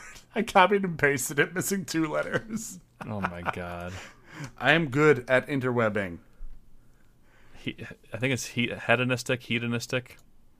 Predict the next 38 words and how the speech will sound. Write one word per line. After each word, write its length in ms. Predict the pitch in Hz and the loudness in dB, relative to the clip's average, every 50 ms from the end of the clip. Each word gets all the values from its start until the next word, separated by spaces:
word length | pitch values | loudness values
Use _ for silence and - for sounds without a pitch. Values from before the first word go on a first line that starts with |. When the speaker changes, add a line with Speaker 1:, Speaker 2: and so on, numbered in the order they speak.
| _ | _
Speaker 1:
Hedonistic. 800 | - - - 143 135 117 113 98 85 76 - - - - - - _ _ _ - - | -16 -6 0 0 2 2 2 0 0 -4 -10 -12 -14 -14 -16 -20 _ _ _ -4 -4
That 140 | 127 120 - | -2 0 0
sounds 160 | 127 104 95 | -2 -2 -2
like 80 | 92 | -4
a 40 | 87 80 | -8 -6
word. 240 | 85 87 95 95 - - - - | -8 -8 -8 -10 -12 -10 -4 -4
Okay. 180 | 170 - 104 95 - - _ - - - - - - - | 0 0 0 -2 -4 -10 _ -20 -20 -20 -20 -20 -12 -2
So 180 | - - 147 131 | 6 8 8 8
due 140 | 117 147 | 8 6
to 80 | 156 160 | 6 6
their 140 | 156 151 131 | 6 6 6
hedonistic 580 | 120 151 151 139 139 139 123 - - 147 - | 6 4 2 4 4 2 2 2 0 0 2
nature, 360 | 131 113 110 107 - 113 107 104 | 4 2 2 2 2 0 -2 0
satyrs 640 | - - 135 123 120 120 120 120 120 117 117 - - | 0 2 2 4 4 4 4 4 4 2 -2 -6 -6
were 200 | 120 110 107 107 | -4 0 2 2
known 560 | 107 107 113 117 117 113 113 113 113 113 113 | 4 4 6 6 6 6 6 4 2 0 0
to 100 | - 113 | -4 -6
frequently 460 | 113 - 143 143 139 160 147 131 120 | -4 -2 -2 0 2 2 2 2 2
join 340 | 117 - 123 120 127 127 127 | 0 2 2 4 4 4 2
in 180 | 123 120 117 113 | 2 4 2 2
the 60 | 110 - | 2 2
celebration 500 | - 113 107 104 107 104 101 - 113 104 | 0 -2 -2 0 0 -2 -2 -2 -4 -4
of 80 | 90 | -2
holidays, 560 | 95 113 113 117 117 113 110 110 107 - - - - - - - - - - | 0 2 2 2 4 2 2 2 0 -2 -6 -14 -16 -20 -20 -20 -14 -6 -6
regardless 520 | 113 101 107 107 110 113 113 113 113 - | -4 0 2 2 2 2 2 0 0 0
of 80 | 123 117 | 0 0
what 160 | 120 113 - | 0 0 0
they 80 | 113 | -4
were 120 | 92 82 82 | -6 -6 -8
for. 420 | - - 117 101 92 85 78 - - - - - - - - | -12 -8 -6 -6 -6 -6 -10 -14 -18 -20 -20 -20 -20 -14 -6
Satyrs 520 | - - 135 131 127 127 123 123 117 120 | 2 4 4 6 6 6 4 4 2 0
in 160 | - 120 110 - | -2 -4 -4 -2
elven 400 | - 113 117 117 117 117 110 104 | 0 0 0 2 2 2 2 4
woods 340 | 107 107 104 104 104 - - | 2 2 2 0 -2 -4 -4
were 80 | 98 | -2
known 380 | 98 98 101 107 104 104 104 98 | -2 0 0 0 0 0 0 -2
to 100 | - 104 | -4 -6
believe 560 | 101 101 98 101 98 98 95 95 95 - - | -6 -4 -2 -2 0 0 -2 -2 -4 -8 -18